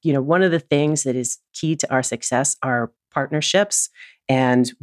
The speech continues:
we are always open to partnering with other folks, whether they're in our neighborhood or in other parts of the country. And actually a fun, you know, a fun offshoot of the pandemic has been figuring out how to virtually connect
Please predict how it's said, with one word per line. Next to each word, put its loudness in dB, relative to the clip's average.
we 2
are -6
always 4
open 2
to -4
partnering 0
with 4
other 2
folks, 0
whether 2
they're 2
in -2
our 0
neighborhood 0
or 0
in 0
other 0
parts -2
of -4
the -4
country. -2
And 2
actually 0
a 2
fun, 2
you 0
know, 0
a -10
fun 0
offshoot 0
of -2
the -4
pandemic 0
has -2
been 2
figuring 2
out 2
how 0
to 2
virtually 2
connect -2